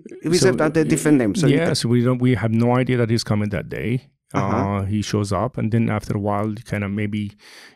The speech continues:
Speaker 2: you recognize him after the second dish. You, we did recognize him,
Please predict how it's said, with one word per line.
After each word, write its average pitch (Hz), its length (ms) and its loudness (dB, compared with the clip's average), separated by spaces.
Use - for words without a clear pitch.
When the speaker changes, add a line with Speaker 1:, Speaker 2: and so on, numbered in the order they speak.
Speaker 2:
you 113 140 2
recognize 101 560 -2
him 107 100 0
after 95 220 -6
the 107 80 -4
second 101 380 -4
dish. 107 220 -4
You, 110 60 -2
we 107 120 0
did 104 180 -4
recognize 95 520 -4
him, 127 220 -4